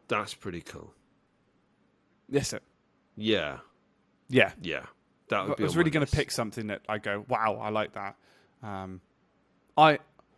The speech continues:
Speaker 2: I am the type of person that currently has rocket ships on his socks
Speaker 1: There
Speaker 2: because
Speaker 1: you
Speaker 2: I'm
Speaker 1: go.
Speaker 2: a massive fan of space, but that's, <laughs> that's good. What is the most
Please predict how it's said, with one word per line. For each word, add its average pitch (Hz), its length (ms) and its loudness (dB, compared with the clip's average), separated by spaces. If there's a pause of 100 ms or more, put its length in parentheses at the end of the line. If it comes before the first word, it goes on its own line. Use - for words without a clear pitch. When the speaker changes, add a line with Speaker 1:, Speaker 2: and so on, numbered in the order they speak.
(300)
Speaker 2:
I 147 160 6
am 135 140 0
the 117 60 -6
type 117 180 -12
of 123 100 -20
person 110 380 -14
that - 160 -20
currently 123 400 -14
has 117 160 -20
rocket 117 260 -18
ships - 280 -16
on 101 80 -10
his 98 120 -14
socks - 360 -8
Speaker 1:
There 104 140 -12
Speaker 2:
because 104 160 -10
Speaker 1:
you 95 60 -8
Speaker 2:
I'm 95 60 -6
Speaker 1:
go. - 60 -8
Speaker 2:
a - 80 -12 (120)
massive 107 280 -12
fan 95 180 -10
of 85 80 -14
space, - 380 -8
but 87 180 -8 (680)
that's, - 340 -10
<laughs> - 60 -2 (3000)
that's - 260 -20
good. - 100 -20 (2250)
What 202 260 4
is - 80 0
the 202 80 4
most 190 300 2